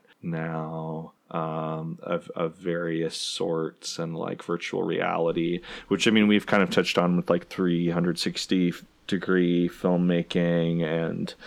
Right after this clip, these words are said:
and the sort of empathy machine <laughs> industry. Um, but obviously virtual reality is all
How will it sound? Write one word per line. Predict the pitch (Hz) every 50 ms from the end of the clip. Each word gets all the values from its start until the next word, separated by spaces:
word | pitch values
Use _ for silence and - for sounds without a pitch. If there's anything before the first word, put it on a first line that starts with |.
| - - - - - -
and | - 82 82 82
the | 80 80
sort | - - 87 80
of | - -
empathy | 95 107 104 92 - 90 - - 104 95
machine | 90 90 85 - - - 98 95 90 87 87 85 87 87 87 85 87 80
<laughs> | 85 92 - -
industry. | 104 95 90 - - - - 104 98 92 92 90 87 87 85 85 85 85 - - - - - - - - -
Um, | 90 87 85 82 82 82 87 85 87 - -
but | 92 90 85
obviously | 95 95 90 92 90 - 98 92
virtual | 85 92 90 - - 98 95 87
reality | 87 87 85 87 87 87 85 87 85
is | 82 82
all | - 85 87 85 87 90 85 85 82 82 82 -